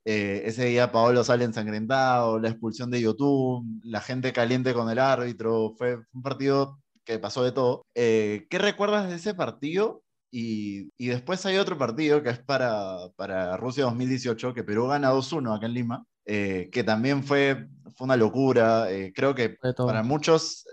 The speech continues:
Speaker 1: no sé si, para mí es top tres de los partidos de Perú de Gareca, por ejemplo, con, en, en todo el proceso. Perú gana dos uno con goles de Paolo y Flores. Eh, ¿qué recuerdos tienes de, de esos partidos entre, entre Perú y Uruguay? No de,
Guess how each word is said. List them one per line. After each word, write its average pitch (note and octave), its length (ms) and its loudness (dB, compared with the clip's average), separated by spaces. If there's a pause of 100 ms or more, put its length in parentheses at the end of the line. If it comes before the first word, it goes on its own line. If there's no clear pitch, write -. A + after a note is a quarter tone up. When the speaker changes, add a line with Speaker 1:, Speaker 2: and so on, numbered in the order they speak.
(220)
Speaker 1:
no B2+ 180 -2
sé C#3 180 0
si, C#3 320 -4
para B2+ 220 2
mí E3+ 120 2
es - 180 -2
top - 300 0
tres D3+ 260 4
de B2+ 100 0
los G#2+ 160 0
partidos A#2 400 -2
de A#2+ 80 2
Perú G#2+ 240 2
de A2 80 2
Gareca, G2+ 320 -2
por G2 140 -10
ejemplo, G2+ 340 -10
con, F#2+ 240 -12
en, G2 340 -16 (100)
en G2+ 80 -18
todo A2+ 160 2
el A2+ 60 0
proceso. G#2+ 480 -8
Perú A2+ 200 4
gana B2+ 180 4
dos A#2+ 200 0
uno C3 200 -2
con A2 100 -4
goles A#2 200 0
de A2+ 80 0
Paolo G#2 300 -2
y G#2+ 40 -6
Flores. A2+ 420 -4
Eh, A2+ 260 -4
¿qué E3+ 100 2
recuerdos F#3+ 460 2
tienes F#3+ 320 0
de, C#3 160 0
de B2+ 160 -4
esos D#3+ 220 -6
partidos D3 540 0
entre, A2 480 -6 (220)
entre A2+ 240 -4
Perú C3 520 0
y A#2 80 -2
Uruguay? C3+ 580 -2
No F#3+ 220 2
de, A3+ 180 2